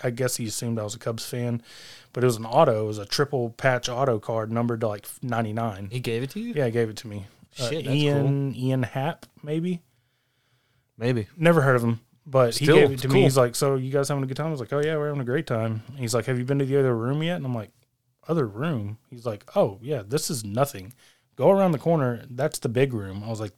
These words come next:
Speaker 1: "This is a small room?"
Speaker 2: <laughs>
Speaker 1: He's like, "Yeah." So we make our way to this other room, and it's the picture that I showed you.
Speaker 2: Yeah,
Speaker 1: There's
Speaker 2: it's
Speaker 1: probably
Speaker 2: as far as the eye can see.
Speaker 1: as far, I mean, there's probably six hundred tables there.
Speaker 2: God.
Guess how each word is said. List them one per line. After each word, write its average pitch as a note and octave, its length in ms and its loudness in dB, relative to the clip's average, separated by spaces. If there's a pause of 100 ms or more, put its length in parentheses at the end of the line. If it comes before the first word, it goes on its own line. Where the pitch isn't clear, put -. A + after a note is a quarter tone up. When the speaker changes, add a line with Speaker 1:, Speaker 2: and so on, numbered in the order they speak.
(540)
Speaker 1:
"This B2+ 220 -2
is C3 120 -6
a B2 60 -2
small B2 340 -2
room?" D#3+ 300 2 (120)
Speaker 2:
<laughs> - 840 -4
Speaker 1:
He's B2 120 -4
like, B2 160 2
"Yeah." C3 140 4
So A#2 160 -2
we B2+ 300 -4 (320)
make C3+ 220 2
our D3 120 4
way C#3 140 4
to C3+ 120 -2
this A#2+ 220 -6
other B2 160 -2
room, A#2 300 -2
and A2 320 -6 (180)
it's C3 200 -6
the - 100 -8
picture C#3 300 0
that A2 160 -4
I G#2 60 -8
showed A2 360 -4
you. G2 200 -14 (600)
Speaker 2:
Yeah, G#2+ 200 -2
Speaker 1:
There's C3 220 2
Speaker 2:
it's - 240 -6
Speaker 1:
probably C#3 1080 0 (1000)
Speaker 2:
as D3+ 160 -2
far A#2+ 160 2
as G2+ 80 -4
the G2+ 160 -4
eye F2 60 -6
can F2 140 -16
see. F#2+ 280 -10
Speaker 1:
as - 100 -8
far, C#3+ 300 4
I C3 100 -2
mean, A#2 440 -2
there's B2+ 320 -6
probably B2+ 640 -2
six - 360 -4
hundred B2 220 -4
tables B2 360 -6
there. C#3 260 -2 (160)
Speaker 2:
God. - 80 -16